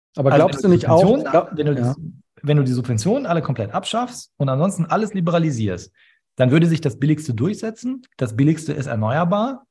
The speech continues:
Speaker 2: Das Billigste ist auch gleichzeitig hundert Prozent Klimaschutz. Also hättest du damit das Problem gelöst.
Speaker 1: Mhm.
Speaker 2: Aber da traut sich niemand ran. Niemand traut sich daran zu sagen, wir kappen jetzt den fossilen Subventionstopf.
Speaker 1: Mhm. Das heißt also, d-, der Markt bräuchte schon, also es gibt ja immer die Frage,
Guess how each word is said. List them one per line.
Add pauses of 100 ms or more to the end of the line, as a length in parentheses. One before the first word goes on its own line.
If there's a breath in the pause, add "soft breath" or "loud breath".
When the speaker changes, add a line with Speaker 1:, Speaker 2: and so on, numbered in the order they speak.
(140)
Speaker 2:
Das
Billigste
ist
auch
gleichzeitig
hundert
Prozent
Klimaschutz.
Also
hättest
du
damit
das
Problem
gelöst. (260)
Speaker 1:
Mhm. (180)
Speaker 2:
Aber
da
traut
sich
niemand
ran.
Niemand
traut
sich
daran (280 soft breath)
zu
sagen,
wir
kappen
jetzt (160)
den
fossilen
Subventionstopf. (500)
Speaker 1:
Mhm. (840)
Das
heißt
also,
d-,
der
Markt
bräuchte
schon,
also
es
gibt
ja
immer
die
Frage,